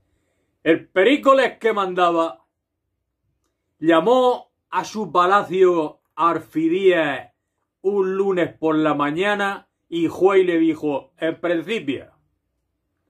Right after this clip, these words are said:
pide lo que te haga falta.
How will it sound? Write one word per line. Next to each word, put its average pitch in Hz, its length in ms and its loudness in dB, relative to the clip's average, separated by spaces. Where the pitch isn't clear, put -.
pide 254 600 2
lo 175 260 2
que 170 160 -4
te 214 120 0
haga 233 240 2
falta. - 540 -2